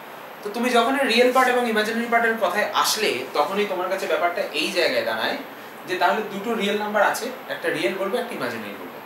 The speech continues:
ঠিক আছে? কিন্তু দুজনই actually real number। কথাটা ভালো করে শুনলে কি, আমি বি কে imaginary part বলছি, তার মানে এই নয় যে বি imaginary number। complex নাম্বারের আরেকটা নাম হচ্ছে imaginary number, জানো তো নাকি? complex নাম্বারেরই আরেকটা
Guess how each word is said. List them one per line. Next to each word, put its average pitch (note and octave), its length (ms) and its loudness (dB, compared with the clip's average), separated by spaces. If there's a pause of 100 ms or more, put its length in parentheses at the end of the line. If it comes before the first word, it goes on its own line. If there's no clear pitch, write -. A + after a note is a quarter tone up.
(140)
ঠিক A3+ 160 -4
আছে? - 120 -6 (120)
কিন্তু G3 220 -10
দুজনই A#3+ 380 0
actually C4+ 460 2
real F3+ 220 2
number। G#2 220 -6 (960)
কথাটা C#3 240 -2
ভালো D#3+ 160 0
করে E3+ 160 -4
শুনলে F3+ 260 -4
কি, D4+ 100 0 (1400)
আমি G3+ 120 -2 (140)
বি A3+ 120 4 (100)
কে C#4+ 100 2 (280)
imaginary A#3+ 460 4 (140)
part C4+ 260 8 (140)
বলছি, - 260 -2 (100)
তার D3 160 2
মানে G3+ 120 -2 (140)
এই A#3+ 180 0
নয় D#4 200 2
যে D4 40 0 (100)
বি B3 100 0 (120)
imaginary B3 540 4
number। B3 280 4 (160)
complex G#3 360 0
নাম্বারের A3 320 0
আরেকটা A3+ 340 2
নাম G3 140 4
হচ্ছে G#3+ 220 -4
imaginary E3+ 440 0
number, G2+ 220 -6 (100)
জানো G3 200 -2
তো A#3+ 100 -2
নাকি? A3+ 180 -6 (1120)
complex G#3+ 400 -2 (100)
নাম্বারেরই D#3 480 0 (180)
আরেকটা C#3+ 300 0